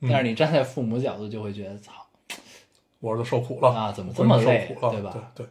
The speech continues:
Speaker 2: 但是呢，他们年轻的时候应该也是这么累吧？
Speaker 1: 不是，那回我们聊过这个事儿。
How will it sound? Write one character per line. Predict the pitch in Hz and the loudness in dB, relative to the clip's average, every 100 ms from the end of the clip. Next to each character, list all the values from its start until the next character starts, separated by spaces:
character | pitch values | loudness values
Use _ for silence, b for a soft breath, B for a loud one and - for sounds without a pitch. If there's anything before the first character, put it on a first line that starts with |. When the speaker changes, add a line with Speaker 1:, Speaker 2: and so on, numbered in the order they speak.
| _ | _
Speaker 2:
但 | - 247 | 4 6
是 | |
呢， | 214 | 6
他 | 202 - | 4 6
们 | 330 | 8
年 | 220 135 | 8 6
轻 | 135 175 | 2 2
的 | 147 | 2
时 | |
候 | 131 135 | 0 0
应 | 175 | 2
该 | 233 | 2
也 | 247 135 - | 0 -2 -4
是 | 123 | -2
这 | 175 | 0
么 | 180 | 2
累 | 101 107 107 | -2 -6 -8
吧？ | - - - _ _ _ _ | -16 -20 -20 _ _ _ _
Speaker 1:
不 | 123 | -8
是， | 120 123 - - _ b b b _ | -4 -4 -4 -12 _ b b b _
那 | 180 151 | 6 8
回 | |
我 | 175 | 8
们 | 127 110 | 6 4
聊 | 117 123 | 2 6
过 | 156 156 | 8 8
这 | 110 | 6
个 | |
事 | 107 | -2
儿。 | - | -6